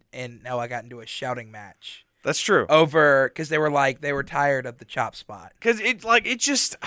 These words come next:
Speaker 2: <sighs>
Speaker 1: They were complaining about it.
Speaker 2: It
Speaker 1: And
Speaker 2: just
Speaker 1: so
Speaker 2: ran
Speaker 1: just
Speaker 2: too long for me. But again,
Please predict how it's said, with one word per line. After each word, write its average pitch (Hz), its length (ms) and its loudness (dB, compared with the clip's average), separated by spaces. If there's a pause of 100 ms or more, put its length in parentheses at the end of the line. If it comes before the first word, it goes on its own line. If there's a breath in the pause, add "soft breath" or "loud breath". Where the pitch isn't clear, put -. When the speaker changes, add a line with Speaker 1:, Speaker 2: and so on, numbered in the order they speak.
Speaker 2:
<sighs> - 160 -8
Speaker 1:
They 147 100 0
were 156 80 4
complaining 147 460 -2
about 107 300 -12
it. 104 160 -20
Speaker 2:
It 185 80 -2
Speaker 1:
And 180 80 -4
Speaker 2:
just 226 140 0
Speaker 1:
so 220 80 -4
Speaker 2:
ran 208 440 6
Speaker 1:
just - 100 -20
Speaker 2:
too 196 200 0
long 156 280 8
for 147 140 -6
me. 120 120 0
But 156 140 4
again, 214 460 6